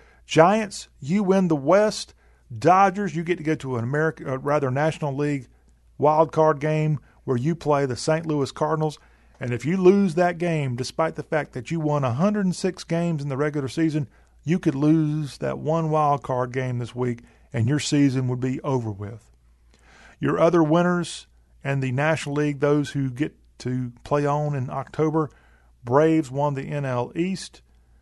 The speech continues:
They're the only team from that division in the postseason. Brewers won the N L Central, and they won it over the Cardinals. Cardinals are that wild card team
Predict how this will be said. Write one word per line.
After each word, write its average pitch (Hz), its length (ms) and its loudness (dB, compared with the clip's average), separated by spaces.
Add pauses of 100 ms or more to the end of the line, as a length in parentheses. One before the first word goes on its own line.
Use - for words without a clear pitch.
(680)
They're 135 140 2
the 139 160 0
only 139 180 0
team 143 220 -4
from 123 140 -6
that 147 140 -2
division 135 360 -4
in 127 120 -6
the 123 40 -10
postseason. 139 640 -6 (280)
Brewers 147 440 4
won 139 220 0
the 143 80 -6
N 143 180 -6
L 120 160 -2
Central, 185 580 -4 (760)
and 120 100 -8
they 127 100 0
won 139 280 0
it 131 80 -2
over 123 180 -2
the 123 60 -4
Cardinals. 165 640 0
Cardinals 160 500 -2
are 143 200 -2
that 139 160 -2
wild 139 320 2
card 131 420 -4
team 135 460 -4